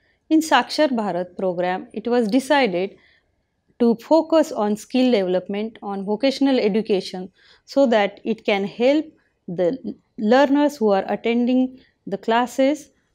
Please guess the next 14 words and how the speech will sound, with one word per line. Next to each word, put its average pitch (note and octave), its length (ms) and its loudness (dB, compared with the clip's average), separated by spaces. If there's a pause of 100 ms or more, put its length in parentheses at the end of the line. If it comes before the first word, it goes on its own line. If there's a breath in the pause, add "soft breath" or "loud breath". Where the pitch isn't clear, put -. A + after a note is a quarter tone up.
(140)
to - 80 0
improve B3+ 500 2
their G3+ 220 0
economic G#3 540 -6
status. F3+ 640 -8 (800)
Let D4 180 2
us G4+ 120 2
see A3+ 440 -2 (280)
how D4+ 440 2
the G#3 200 -4
program G#3 480 -2
is G3 160 -4
being G3+ 260 -6
implemented. F#3 760 -6